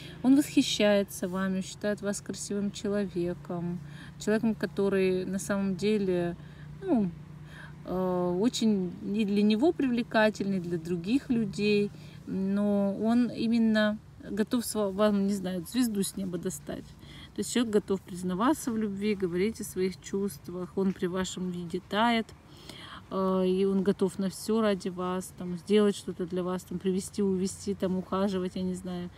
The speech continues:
дарить что-то. Если это, если это девушка, она готова там, ну, с вами проводить время, очень много времени, заботиться о вас, понимаете? Вот такой вот, э, паж кубков, он всегда такой очень услужливый.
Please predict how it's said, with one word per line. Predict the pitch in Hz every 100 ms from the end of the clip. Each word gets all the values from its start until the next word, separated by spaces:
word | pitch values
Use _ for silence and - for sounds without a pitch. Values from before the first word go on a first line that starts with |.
| - - -
дарить | 190 196 208 190
что-то. | - 196 180 - 180
Если | 180 - 202
это, | 190 185 175
если | 196 196 202
это | 196
девушка, | 185 202 208 208 - - 180 175 - - - - -
она | 190 190
готова | 175 190 196 185 185
там, | 185 180 180 190 226 240 -
ну, | 226 220 196
с | -
вами | 190 180
проводить | - 185 190 185 -
время, | 180 180 180 180
очень | 175 - 175
много | 180 175
времени, | 190 180 175 175 175 170
заботиться | 165 185 180 185 170 - 175
о | 165
вас, | 165 -
понимаете? | - 175 185 220 - 196 - - - - - -
Вот | 208
такой | 254 - 233
вот, | 185 180 -
э, | 185 185 185 185 185 -
паж | 185 -
кубков, | - 302 254
он | 214 208
всегда | - 214 202 180
такой | 180 190
очень | 208 - 196
услужливый. | 208 - 208 208 180 185 175 175